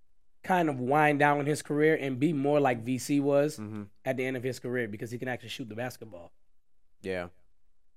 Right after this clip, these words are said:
Speaker 1: So, who knows? That, that, that double jersey retirement is a real, a real stickler. Um,
Speaker 2: That'd be, that'd be,
Speaker 1: ah,
Speaker 2: that'd be worth it.
Speaker 1: Kevin Garnett.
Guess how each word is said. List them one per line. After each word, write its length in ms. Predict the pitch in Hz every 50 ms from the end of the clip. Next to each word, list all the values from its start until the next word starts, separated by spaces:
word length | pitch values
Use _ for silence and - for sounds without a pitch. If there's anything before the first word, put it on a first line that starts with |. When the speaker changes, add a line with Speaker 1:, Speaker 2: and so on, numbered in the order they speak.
| - - - - - - - - - - - - -
Speaker 1:
So, 360 | - - 139 127 120 104 - - - - - - - - - - - - - - - - - - - - - - - - - - - - -
who 80 | 277
knows? 360 | 294 285 240 190 143 - - - - - - - - - - - - - - -
That, 220 | 156 180 185 151
that, 200 | 180 196 175 151
that 180 | 143 175 196 170
double 220 | 175 190 190 196
jersey 300 | 180 147 180 190 185 156
retirement 480 | 185 175 - 185 160 160 156 151 156 151
is 120 | 147 123
a 80 | 139 127
real, 640 | 120 123 139 156 165 165 165 160 160 160 165 165 - - - - - - - - - - - - - - - - - - - - - - - - - -
a 60 | 117
real 200 | 123 139 151 143
stickler. 560 | - - - - 160 160 - 120 113 - -
Um, 440 | 120 127 131 131 131 127 123 123 120 - - - - - - - - - - -
Speaker 2:
That'd 100 | - 170
be, 60 | 262 311
that'd 120 | 269 -
be, 60 | - 262 311 359
Speaker 1:
ah, 440 | 392 403 403 403 392 370 294 185 135 - - -
Speaker 2:
that'd 100 | 190 220
be 60 | 311
worth 160 | 277 156 147
it. 20 | 131
Speaker 1:
Kevin 480 | 226 220 220 196 185 226 247 269 233
Garnett. 880 | 170 180 170 170 185 208 240 277 349 392 381 294 202 - - - - -